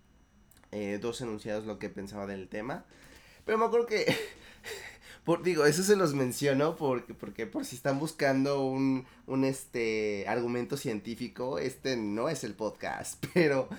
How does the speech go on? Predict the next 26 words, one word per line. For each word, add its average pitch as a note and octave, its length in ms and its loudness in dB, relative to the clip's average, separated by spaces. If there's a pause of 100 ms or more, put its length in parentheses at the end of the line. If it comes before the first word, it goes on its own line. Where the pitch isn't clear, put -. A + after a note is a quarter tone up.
(320)
este, C3 1500 0
e-, - 40 -2
esta F#3+ 200 -4
persona D#3+ 420 -2
que, A2 120 -4
pues, G2+ 340 -10
se G2+ 140 -8
dedica G2+ 460 -6
como G2+ 260 -4
a, F2+ 60 -4
a F#2+ 220 -6
la F2+ 140 -10
psicología A#2 960 -2
y A2 60 -4
demás, G#2+ 480 -2 (240)
sí - 160 -8
me D#3+ 80 -2
dijo D3+ 180 -4
que A#2 420 -2
el A2 300 -2
insomnio A#2 420 -6
se A#2 180 -6
reduce G#2 540 -4
a, F#2 320 -4
a F2+ 680 -8
ansiedad, G2 560 -2